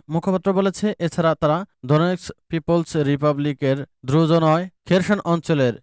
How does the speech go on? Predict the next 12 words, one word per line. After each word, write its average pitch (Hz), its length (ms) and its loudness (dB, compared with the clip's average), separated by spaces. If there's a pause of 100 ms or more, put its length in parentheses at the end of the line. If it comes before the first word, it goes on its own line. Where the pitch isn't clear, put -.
(160)
সেলনেচনয়ের 170 760 2 (120)
এবং 151 220 2 (300)
মুজিকোবাহা 165 640 2 (240)
সম্প্রদায়ের 175 640 2
এলাকায় 143 480 0
পাঁচটি 147 380 -2 (300)
মধ্যম 160 420 0 (100)
পাল্লার 139 300 0
রকেট 131 320 -2
সিস্টেম 127 400 -6 (260)
আটকে 147 260 -8
দিয়েছে। 120 340 -8